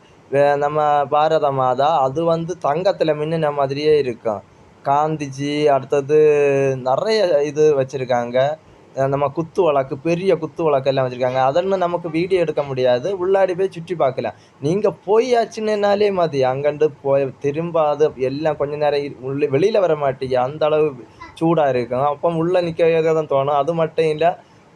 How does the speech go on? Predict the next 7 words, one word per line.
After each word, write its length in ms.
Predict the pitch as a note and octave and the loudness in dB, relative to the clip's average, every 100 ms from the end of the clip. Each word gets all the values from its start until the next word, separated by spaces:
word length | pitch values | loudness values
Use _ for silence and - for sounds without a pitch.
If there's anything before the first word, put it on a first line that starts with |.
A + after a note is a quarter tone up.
| D3+ | -8
உள்ளாடி 400 | F3+ G#3 G#3 G3 | -2 0 2 2
இருக்கிறதும் 460 | G3 G3 G3+ G#3 | 0 0 0 2
அவ்வளோ 300 | F3+ F#3 G#3 G#3 | 0 0 -2 -2
கிளீன் 380 | G#3 A3 G#3+ | -6 -4 0
ஆட்டு 240 | G3 F3+ G3+ | 0 0 -4
சூப்பரா 640 | - A3+ A3+ - G3 G3 | -4 -10 -10 -4 0 2
இருக்கும். 380 | D#3+ C3 A#2+ | 2 0 -4